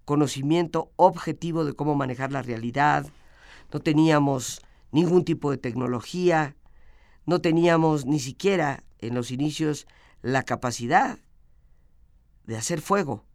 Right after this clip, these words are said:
ya no digamos de encender un foco. Los seres humanos necesitaban guiarse por una inteligencia meramente instintiva para reconocer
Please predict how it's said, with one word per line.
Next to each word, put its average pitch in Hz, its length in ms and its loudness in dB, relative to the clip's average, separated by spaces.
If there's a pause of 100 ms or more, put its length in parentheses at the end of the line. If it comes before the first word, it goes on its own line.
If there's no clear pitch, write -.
(1000)
ya 151 160 -2
no 165 120 4
digamos 143 440 2
de 139 80 -4
encender 120 400 -2
un 127 100 -2
foco. 170 420 0 (2000)
Los 123 120 -8
seres 185 240 0
humanos 180 400 4
necesitaban 143 760 -2
guiarse 175 480 -6 (280)
por 147 140 -4
una 175 100 2
inteligencia 151 540 -4
meramente 151 460 -2
instintiva 135 880 -6 (1120)
para 135 220 0
reconocer 135 840 -2